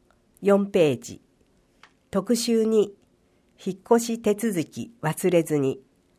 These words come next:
八ページ。今月のこれ、十ページ。保険だより、十三ページ。パークアンドネイチャー、十四ページ。スポーツ、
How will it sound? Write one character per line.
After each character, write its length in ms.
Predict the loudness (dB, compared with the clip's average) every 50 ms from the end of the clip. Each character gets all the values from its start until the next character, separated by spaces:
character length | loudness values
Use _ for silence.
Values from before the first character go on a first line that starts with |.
| _ _ _
八 280 | -12 -12 -10 -8 -8 -4
ペ 240 | 0 0 0 0 0
ー 60 | -4
ジ。 200 | -8 -16 -20 -20 _ _ _ _ _ _ _ _ _ _ _ _ _ _ _ _ _ _ _ _
今 220 | 2 4 4 4 6
月 300 | 4 0 2 2 2 2
の 160 | 2 2 0
こ 160 | 2 2 2
れ、 260 | 4 2 2 0 _ _ _ _ _ _ _ _ _ _ _
十 140 | -10 -10 -10
ペ 360 | -10 _ -6 -2 0 2 0
ー 40 | 0
ジ。 220 | -2 -10 -20 _ _ _ _ _ _ _ _ _ _ _ _ _ _ _ _
保 140 | _ -4 -4
険 340 | 0 4 4 4 4 4 2
だ 100 | 2 2
よ 140 | 2 2 0
り、 220 | 0 -2 -8 -14 _ _ _ _ _ _ _ _ _ -8
十 240 | -4 0 0 0
三 260 | 0 0 0 0 0 0
ペ 220 | -2 -2 -2 -2
ー 100 | -2 -6
ジ。 220 | -12 -20 -20 -20 _ _ _ _ _ _ _ _ _ _ _ _ _ _ _ _ _
パ 180 | 0 2 2 2
ー 40 | 2
ク 180 | 2 2 2
ア 80 | 2 2
ン 80 | 2
ド 120 | 2 0 2
ネ 180 | 2 2 2
イ 100 | 0 -2
チ 140 | -4 -8 -8
ャ 120 | -8 -8 -10
ー、 40 | _ _ _ _ _ _ _ _ _ -10
十 240 | -4 0 0 2 2
四 240 | 2 2 0 0 -2
ペ 220 | -2 -2 -2 -2
ー 120 | -2 -6
ジ。 220 | -10 -14 -16 -16 _ _ _ _ _ _ _ _ _ _ _ _ _ -18
ス 120 | -18 -12 -2
ポ 220 | 0 2 2 2
ー 60 | 0
ツ、 240 | -4 -10 -14 -16 -16